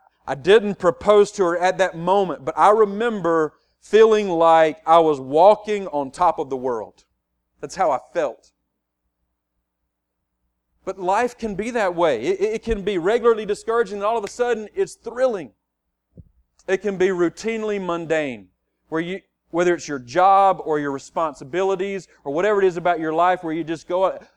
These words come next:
go on and on, and you're like, "This is just mundane," and then all of a sudden, something can happen, and it, you're just thrilled, or, or you're surprised. You hear words like, uh,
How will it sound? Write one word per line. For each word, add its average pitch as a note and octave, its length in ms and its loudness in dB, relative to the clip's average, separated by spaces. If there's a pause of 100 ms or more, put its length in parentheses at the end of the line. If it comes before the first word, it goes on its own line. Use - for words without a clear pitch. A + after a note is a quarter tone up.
(380)
go F3+ 220 2
on F#3 340 4
and E3 100 -4
on, F3+ 280 0
and E3 100 -8
you're D#3 160 -2
like, C#3+ 280 0
"This F#3 200 -8
is B3 180 -10
just - 360 -14 (100)
mundane," C#3+ 680 -6
and D3+ 100 -12
then C#3+ 120 -10
all E3+ 160 0
of F3 80 -8
a E3+ 60 -8
sudden, E3+ 560 -6 (420)
something F3+ 400 -8
can C#3+ 140 -12
happen, D3+ 520 -4
and A#2+ 100 -14
it, A#2 140 -18
you're B2+ 120 -14
just B2+ 260 -18
thrilled, C3+ 500 -2
or, A#2 280 -6 (220)
or C#3 120 -8
you're D3+ 100 -6
surprised. D3 880 -4 (200)
You D#3 120 -10
hear F3 160 -4
words D#3 400 -4
like, C#3 320 -4
uh, A#2+ 220 -4